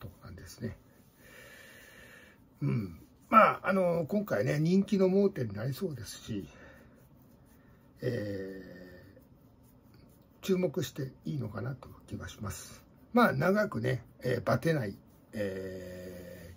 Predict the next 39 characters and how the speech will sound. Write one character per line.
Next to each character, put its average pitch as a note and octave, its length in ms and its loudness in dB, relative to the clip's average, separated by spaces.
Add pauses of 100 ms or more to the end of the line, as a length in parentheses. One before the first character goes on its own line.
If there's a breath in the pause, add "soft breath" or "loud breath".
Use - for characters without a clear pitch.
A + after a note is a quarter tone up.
ー、 - 40 -14
競 - 100 0
馬 G2+ 160 -4
が F#2+ 100 -8
で F#2+ 120 -8
き - 120 -12
そ - 180 -4
う F2 40 -14
な、 F2+ 120 -14 (420)
あ、 G2+ 80 -6
雰 G#2 300 -4
囲 F#2+ 40 -8
気 G2+ 120 -12
で - 100 -12
す - 180 -18
ね。 B2 160 -2 (1700 loud breath)
え E3+ 180 10
ー、 D#3+ 40 6
ベ D#3 140 4
ラ F3+ 140 4
ジ E3 180 -2
オ D#3+ 120 2
ボ D3 140 0
ン G#2+ 120 -2
ド。 - 180 -8 (320)
え - 240 -8
ー、 - 60 -16
京 A#3+ 260 2
都 A#3+ 140 0
記 A3+ 160 -2
念 D3 220 -2
は - 300 -2
同 E3 220 2
じ E3+ 260 -2 (260)
オ D3 160 -2
ー B2+ 40 -2
ナ G2+ 160 -6
ー G2 60 -8
の、 G#2+ 200 -2